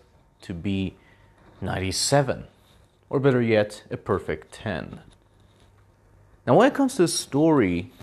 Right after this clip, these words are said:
this is the part where I actually have major praise for. The story is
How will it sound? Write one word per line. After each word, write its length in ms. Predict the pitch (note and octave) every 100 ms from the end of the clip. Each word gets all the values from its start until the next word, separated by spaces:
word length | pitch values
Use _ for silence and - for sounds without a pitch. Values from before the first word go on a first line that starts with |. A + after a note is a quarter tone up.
| -
this 160 | C3+ E3
is 120 | G3+
the 80 | F3
part 520 | - - A#2+ A2 -
where 220 | G#2+ G#2
I 200 | G2 G2 -
actually 600 | A#2 A2+ - A2+ G#2 G2+ -
have 380 | G2 F#2 F2+ - - - - - _ _ _ _ -
major 720 | F#2+ A2+ C#3+ C3+ A#2+ B2 A2+
praise 460 | - - F#2 E2+
for. 340 | - F2 - - - _ _ - _ _ -
The 100 | C#3
story 500 | - F#3 A3 G#3+ F3
is 280 | D3 B2+